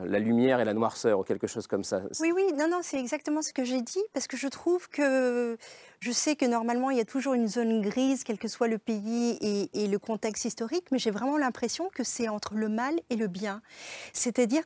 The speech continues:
Speaker 2: que je suis complètement d'accord avec, avec, euh, Ahmet İnsel que vous avez, euh, dont vous avez parlé au début, sur cette i-, idée de les Turcs, aujourd'hui, le quatorze mai,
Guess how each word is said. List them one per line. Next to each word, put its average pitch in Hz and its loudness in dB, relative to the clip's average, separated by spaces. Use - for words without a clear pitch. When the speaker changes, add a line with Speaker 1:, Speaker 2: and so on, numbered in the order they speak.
Speaker 2:
que 226 4
je - -6
suis - -6
complètement 240 -2
d'accord 226 0
avec, 247 -2
avec, 214 -4
euh, 208 -6
Ahmet 214 -4
İnsel 240 -2
que 226 -4
vous 202 -4
avez, 214 -2
euh, 196 -4
dont 220 -2
vous 208 -4
avez 208 2
parlé 220 4
au 226 0
début, 226 2
sur 254 -4
cette - -6
i-, 214 0
idée 220 2
de 233 2
les 240 4
Turcs, - -2
aujourd'hui, 226 2
le 214 2
quatorze 254 0
mai, 220 2